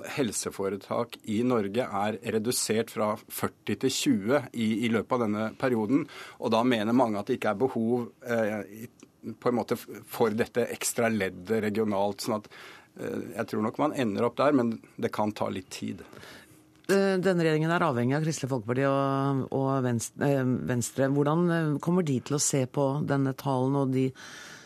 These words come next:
Speaker 2: visjonene som helseministeren la fram i dag?
Speaker 1: Altså, det er jo særlig på ett punkt det er kontroversielt. Det er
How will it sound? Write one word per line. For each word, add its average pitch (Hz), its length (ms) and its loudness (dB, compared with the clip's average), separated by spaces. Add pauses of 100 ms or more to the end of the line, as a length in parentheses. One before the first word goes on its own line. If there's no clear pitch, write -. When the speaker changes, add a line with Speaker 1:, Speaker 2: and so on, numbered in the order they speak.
(140)
Speaker 2:
visjonene 147 920 2
som 151 360 0
helseministeren 135 640 0
la 135 80 -2
fram 139 240 -4
i 139 60 -8
dag? 135 140 -12 (540)
Speaker 1:
Altså, 123 160 0
det 113 80 6
er 101 80 4
jo 131 80 6
særlig 113 400 4
på 135 160 2
ett - 220 -8 (100)
punkt 110 320 0
det 120 140 0
er 104 260 0
kontroversielt. 113 800 0
Det 110 80 0
er 110 160 4